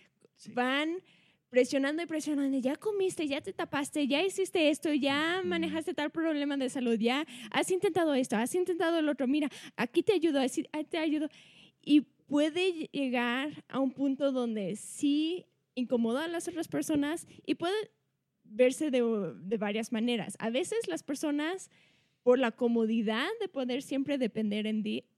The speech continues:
Speaker 2: en ti, se vuelven dependientes y crean una relación de codependencia donde cortas las alas de las otras personas y ellos se quedan ahí junto a ti, siempre junto a ti,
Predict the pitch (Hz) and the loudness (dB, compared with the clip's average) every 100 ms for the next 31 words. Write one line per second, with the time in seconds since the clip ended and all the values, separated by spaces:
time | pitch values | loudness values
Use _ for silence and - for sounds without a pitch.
0 | - 220 262 262 440 - _ _ - 254 | -2 0 2 0 -2 -6 _ _ 0 4
1 | 233 233 247 254 202 202 196 202 254 277 | 6 6 4 2 0 -2 -2 2 4 4
2 | 285 302 370 - - 220 214 196 - _ | 4 0 0 -2 -4 -2 0 -2 -6 _
3 | - 226 240 240 233 214 165 196 220 226 | -4 0 0 0 -2 -4 -6 -6 -4 -4
4 | 180 175 185 180 190 185 196 214 - _ | -6 -8 -8 -6 -6 -2 -2 -4 -8 _
5 | 247 226 233 208 175 - 208 - 277 277 | -10 -6 -4 -4 -6 -6 -6 -4 -6 -4
6 | 240 247 233 240 220 214 233 240 226 233 | -4 -4 -6 -4 -6 -6 -8 -6 -4 -2
7 | 240 220 240 196 202 233 233 233 214 208 | -2 -2 -2 -2 0 -2 -2 -2 -2 -4
8 | 202 208 220 233 214 - 233 240 - - | -6 -6 -6 -2 -2 0 0 0 -6 -8
9 | - 240 240 240 226 208 214 226 320 | -2 0 0 -2 -4 -4 -6 -6 -8